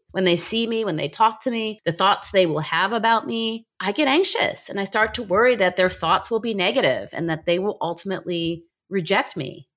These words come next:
And in doing so, and probably most importantly, I don't get to see as much of the flip side.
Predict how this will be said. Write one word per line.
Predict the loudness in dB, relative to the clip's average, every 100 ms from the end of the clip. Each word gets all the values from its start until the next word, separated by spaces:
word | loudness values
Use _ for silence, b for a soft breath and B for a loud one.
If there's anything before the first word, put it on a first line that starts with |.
| _ _ 0
And | 2
in | 2 0
doing | 0 0 2
so, | 0 -2 -2 -2 -4
and | -4 -4
probably | -2 -2 -2 -2
most | 0 -2 -4 -12
importantly, | -10 -2 -2 -2 -8 -8 -6 -4 -6 -8 -8
I |
don't | -4 -4
get | -4 -4
to | -4
see | -4 -2
as | 0
much | 0 -2
of | -2
the | -6
flip | -6 -6 -4
side. | -2 -4 -4 -12